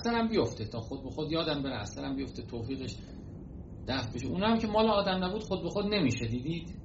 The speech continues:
الان مال آدم نیست، اون نمیشه. بله.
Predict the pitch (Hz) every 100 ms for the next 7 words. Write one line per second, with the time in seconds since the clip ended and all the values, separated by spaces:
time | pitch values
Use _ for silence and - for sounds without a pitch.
0 | - - - - - 123 131 147 151 139
1 | 131 123 127 139 175 175 175 165 165 156
2 | 147 147 - - - - - - - 113
3 | 107 95